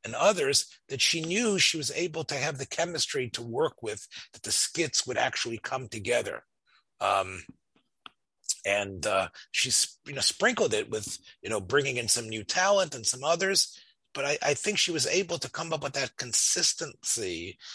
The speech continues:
and also by dint of her incredible talent and the types of, um, uh, you know, um,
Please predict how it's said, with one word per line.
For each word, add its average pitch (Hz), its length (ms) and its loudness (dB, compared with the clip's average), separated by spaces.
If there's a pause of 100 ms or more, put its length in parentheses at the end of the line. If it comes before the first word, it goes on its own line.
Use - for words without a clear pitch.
(220)
and 113 280 -2
also 151 500 4
by 110 220 -2
dint 151 480 -2
of 110 120 -8
her - 200 -4
incredible - 640 -2
talent 87 560 -8 (400)
and 104 160 -6
the 104 60 -4
types 143 360 2
of, 110 240 -4
um, 101 240 -6 (360)
uh, 87 260 -4
you - 80 -6
know, 92 180 -8 (460)
um, 90 220 -14